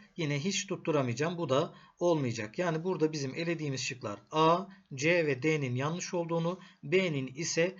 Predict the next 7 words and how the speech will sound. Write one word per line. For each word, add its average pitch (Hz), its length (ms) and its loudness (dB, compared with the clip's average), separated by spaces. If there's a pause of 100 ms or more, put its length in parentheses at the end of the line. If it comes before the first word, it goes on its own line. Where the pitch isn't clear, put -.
(140)
mantıklı 165 560 0
bir 117 120 -4
şık 190 260 -4
olduğunu 127 600 -2 (140)
bulmuştuk 151 500 -2
arkadaşlar. 113 640 -10 (640)
Evet. - 140 -12